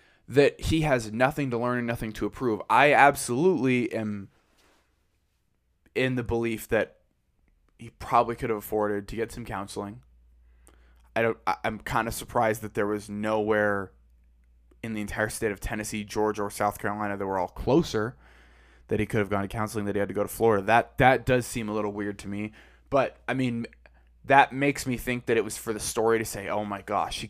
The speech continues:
he couldn't even get it in his own state. He had to go to the best of the best in Florida." Sure. But we are literally blasting a guy, putting him on blast for not ever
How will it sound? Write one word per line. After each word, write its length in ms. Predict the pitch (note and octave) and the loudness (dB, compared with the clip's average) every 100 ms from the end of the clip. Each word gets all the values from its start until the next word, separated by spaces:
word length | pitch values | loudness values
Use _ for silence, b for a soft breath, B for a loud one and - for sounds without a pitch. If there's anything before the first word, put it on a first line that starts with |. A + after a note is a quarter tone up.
| - | -8
he 120 | D3 | -8
couldn't 240 | - F3+ D#3 | 0 2 2
even 140 | B2+ | 0
get 160 | B2+ A#2 | 0 0
it 60 | |
in 80 | A2+ | -2
his 120 | A#2 | -8
own 260 | - A2+ G#2+ | -10 -8 -10
state. 280 | - A#2 G2+ | -6 -6 -4
He 80 | A#2 | -6
had 80 | |
to 60 | A2+ | -4
go 140 | A#2 | -2
to 140 | A2+ G#2+ | -2 -6
the 100 | F#2+ | -10
best 360 | G#2+ G#2+ - | -6 -6 -6
of 100 | G#2+ | -10
the 60 | G2 | -8
best 340 | F#2+ F#2+ - | -8 -8 -8
in 140 | A2+ G#2 | -10 -12
Florida." 520 | - G2+ E2+ D2+ G1+ _ _ _ _ _ _ _ _ _ | -8 -6 -4 -6 -12 _ _ _ _ _ _ _ _ _
Sure. 400 | - - C#2 G1+ _ _ _ _ _ _ _ _ _ _ _ _ _ - - | -12 -6 -6 -6 _ _ _ _ _ _ _ _ _ _ _ _ _ -20 -2
But 120 | D3 | 0
we 180 | D3 G#3 | 4 8
are 140 | F#3 | 8
literally 560 | D3 B2+ D3 D#3+ F#3+ E3 | 8 4 6 6 4 0
blasting 840 | A#2 B2+ B2+ B2+ B2+ C3 - A2 | -6 -2 4 8 8 6 -4 -6
a 80 | G#2 | -6
guy, 380 | F#2+ D2 A1+ - _ _ _ _ _ _ | -6 -6 -6 -12 _ _ _ _ _ _
putting 260 | - F3+ G3 | 0 0 2
him 100 | F#3 | 0
on 140 | F3+ | 0
blast 580 | D3 C3 G#2+ A2 - - _ _ _ _ _ _ _ _ | 2 2 2 -2 -10 -18 _ _ _ _ _ _ _ _
for 440 | - C3 A#2+ F#2+ - _ _ _ _ G2+ | -2 2 2 -2 -10 _ _ _ _ -4
not 360 | A2+ B2+ - | 2 4 4
ever 400 | C3 C3+ C3 B2 | 0 2 2 -2